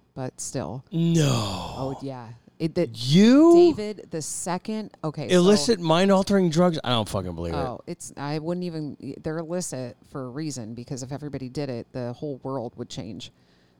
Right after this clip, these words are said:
Speaker 1: In a,
Speaker 2: By the way,
Speaker 1: in, in a m-, crazy positive way.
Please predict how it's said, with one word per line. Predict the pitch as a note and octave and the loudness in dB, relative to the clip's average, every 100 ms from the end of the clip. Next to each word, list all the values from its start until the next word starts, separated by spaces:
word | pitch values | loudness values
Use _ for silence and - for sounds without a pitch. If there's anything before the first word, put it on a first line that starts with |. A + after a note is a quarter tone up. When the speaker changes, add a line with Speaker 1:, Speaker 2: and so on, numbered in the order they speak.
| _ | _
Speaker 1:
In | - C3 | -10 -2
a, | |
Speaker 2:
By | C3 | 2
the | B2+ | 2
way, | A#2 G#2 F2 | 2 0 -2
Speaker 1:
in, | |
in | - D3 | -8 -12
a | |
m-, | C3+ C3+ D3 D3+ D3 _ _ D#3 _ _ | -10 -8 -6 -6 -8 _ _ _ _ _
crazy | - F3+ D#3 C#3 | -4 -2 -2 -4
positive | C#3+ G2+ A2 G2 G2+ | -6 -6 -6 -10 -12
way. | A2+ - | -12 -14